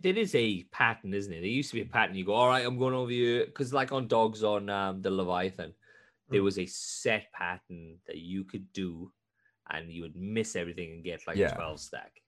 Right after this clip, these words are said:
Speaker 3: There is a
Speaker 2: Yep.
Speaker 3: very, there is a set route that you can run, and they do run on a timed, like, a set route time, I guess.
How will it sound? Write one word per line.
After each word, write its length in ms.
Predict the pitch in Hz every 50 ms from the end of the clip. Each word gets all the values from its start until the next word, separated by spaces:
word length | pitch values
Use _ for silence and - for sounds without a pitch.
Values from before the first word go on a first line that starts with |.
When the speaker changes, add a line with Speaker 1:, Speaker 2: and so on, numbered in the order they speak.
| _ _ _
Speaker 3:
There 180 | 107 110 113 127
is 160 | 135 135 113
a 60 | 113 98
Speaker 2:
Yep. 80 | 92
Speaker 3:
very, 320 | 85 90 101 92 87 85 82
there 200 | - 95 104 107
is 120 | 101 -
a 80 | 98 90
set 240 | - - 98 85 -
route 280 | 73 82 78 78 69
that 80 | 60 73
you 100 | 76 76
can 140 | - - 82
run, 220 | 80 80 80 76 73
and 100 | 80 82
they 80 | 82
do 260 | 82 82 95 92 87
run 200 | 87 87 82 76
on 120 | 78 78 78
a 80 | 78
timed, 560 | 78 - - 82 78 76 76 73 71 - - - - -
like, 180 | - - - - - - - - _ _ _ _ _ _ _ _ _ _ _ _ _ _ _ _ _ _ -
a 220 | 82 76 73 71 69
set 340 | - - - - - 80 - -
route 420 | - 76 78 69 60 - - -
time, 400 | - - 85 78 76 71 71 85 101 -
I 60 | -
guess. 300 | 67 67 62 - - -